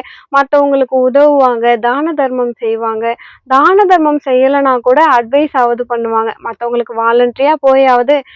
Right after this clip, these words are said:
இதை செய்யுங்க, அதை செய்யுங்கன்னு சொல்லி ஒரு கைட்லைன்ஸ் கொடுப்பாங்க சிம்மராசிக்காரங்க.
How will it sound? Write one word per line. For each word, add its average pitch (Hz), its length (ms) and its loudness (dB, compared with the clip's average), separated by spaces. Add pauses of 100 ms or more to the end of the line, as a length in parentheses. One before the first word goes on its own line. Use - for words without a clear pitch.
(200)
இதை 247 260 0
செய்யுங்க, 277 320 0 (140)
அதை 240 200 -4
செய்யுங்கன்னு 269 460 -2
சொல்லி 240 220 -4
ஒரு 240 200 0 (120)
கைட்லைன்ஸ் 285 520 0
கொடுப்பாங்க 220 640 -4
சிம்மராசிக்காரங்க. 226 880 -2